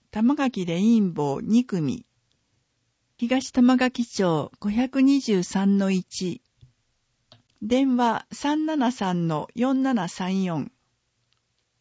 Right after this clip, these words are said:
九、神戸、神戸未来塾。神戸二の二十の八。電話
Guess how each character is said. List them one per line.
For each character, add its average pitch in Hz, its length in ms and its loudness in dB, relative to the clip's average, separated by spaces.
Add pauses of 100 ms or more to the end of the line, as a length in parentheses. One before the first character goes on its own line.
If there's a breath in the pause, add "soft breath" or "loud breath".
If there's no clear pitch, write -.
(760)
九、 262 420 2 (300)
神 269 360 2
戸、 240 280 2 (640)
神 285 320 -2
戸 285 120 -4
未 269 180 2
来 277 240 0
塾。 - 480 -8 (920)
神 269 340 0
戸 254 300 0 (160)
二 294 140 2
の 277 120 2
二 214 200 4
十 240 260 0
の 160 140 -4
八。 - 520 -10 (800)
電 254 280 4
話 240 280 2